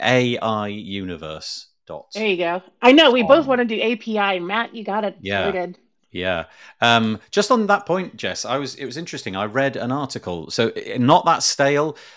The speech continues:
Speaker 1: I'm gonna say it was about a month old. So it's not that new, but it's not that stale. And it was about the ability of A I checkers to,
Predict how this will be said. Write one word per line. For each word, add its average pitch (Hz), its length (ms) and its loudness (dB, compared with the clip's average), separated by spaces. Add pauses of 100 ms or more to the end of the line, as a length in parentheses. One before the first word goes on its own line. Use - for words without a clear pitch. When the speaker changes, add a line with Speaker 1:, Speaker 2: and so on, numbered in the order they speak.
(120)
Speaker 1:
I'm 120 220 -4
gonna 143 240 -2
say 139 260 0
it 120 60 0
was 113 100 -6
about 110 300 0
a - 40 -4
month 107 540 -6
old. 120 480 -4
So - 220 -4
it's - 180 -6
not 110 220 -6
that 107 200 -2
new, 123 320 -2
but 123 120 -6
it's - 160 -12
not - 140 -10
that 90 140 -10
stale. 110 520 -6 (340)
And 110 420 -4
it 117 160 -8
was 110 160 -10
about 123 420 0
the 110 120 -6
ability 110 600 -4
of 95 100 -8
A 107 220 0
I 104 140 -2
checkers - 500 -8
to, 92 360 -10